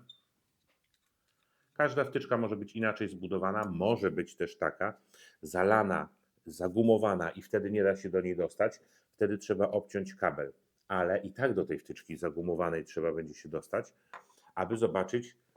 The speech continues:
który kabel jest plusem, który minusem, a który uziemieniem, żeby dobrze podłączyć do nowej wtyczki. I teraz widzimy, <clears throat> że do zera, musimy to zapamiętać, standardowo do zera leci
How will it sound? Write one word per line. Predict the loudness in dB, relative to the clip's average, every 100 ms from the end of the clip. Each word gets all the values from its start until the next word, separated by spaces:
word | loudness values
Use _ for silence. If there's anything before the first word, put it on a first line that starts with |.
| _ -20
który | 2 6 8 6
kabel | 2 2 0 -2
jest | -6 -4
plusem, | -2 0 0 0
który | -2 0
minusem, | -2 -4 -2 -4
a |
który | -4 -2 -2 -2
uziemieniem, | -4 0 2 0 -2 -10 -8
żeby | -4 -2 -2
dobrze | -2 -2
podłączyć | -2 -2 -2 -2 -6 -6 _ _ _ _ _ _ _
do | -2 -2 -2 -10 -14
nowej | -10 -8
wtyczki. | -10 -14 -18 _ _ _ -18 -18 -20 _ -20 _ _ _ _ _ _ _ _
I | -6 0
teraz | 2 2 0
widzimy, | -8 -8 -10 -14 _ _
<clears throat> | -2 -2 -4 -12 _ _ _ _ _ -20 -20 -12 -2
że | -2
do | 6 8 6 2 _
zera, | -2 0 0
musimy | -2 -2 -2
to | 0
zapamiętać, | 0 0 -2 -4 -10 -16 _ _
standardowo | -2 2 2 2 0 -8 -2
do | 2 4
zera | 4 4 2
leci | -2 -6 -14